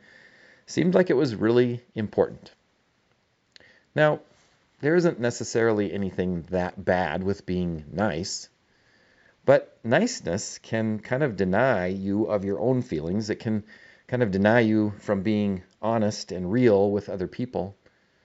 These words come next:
And it can lead to a kind of complacency, um, kind of an inaction in life. You know, I, I find it interesting. I don't really find that word niceness. <laughs> I don't even know if that is a word, but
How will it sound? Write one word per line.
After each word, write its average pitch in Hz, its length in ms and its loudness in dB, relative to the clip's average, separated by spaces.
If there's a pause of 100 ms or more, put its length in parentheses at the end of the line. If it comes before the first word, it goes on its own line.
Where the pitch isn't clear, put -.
(320)
And 110 120 0
it 120 80 2
can 143 220 -4 (180)
lead 175 340 2
to - 140 0
a 131 60 2
kind 123 320 -4
of 110 160 -2 (320)
complacency, 80 880 -2 (560)
um, 82 340 -10 (300)
kind 135 180 -4
of 120 80 0
an 92 160 -4
inaction 92 640 -4
in 82 160 -8
life. 76 400 -8 (1600)
You 117 60 0
know, 120 80 6
I, 117 140 4 (120)
I 101 80 0
find 117 200 4
it 117 80 2
interesting. 95 420 0
I 95 60 4
don't 104 180 2 (220)
really 95 260 0
find 107 400 0
that 85 200 0
word 87 400 0 (160)
niceness. 90 840 -2 (380)
<laughs> - 400 -12
I 113 60 2
don't 104 140 2
even 95 160 2
know 87 100 2
if - 80 -6
that 80 140 2
is 82 100 0
a 78 60 0
word, 73 220 -2
but 87 160 0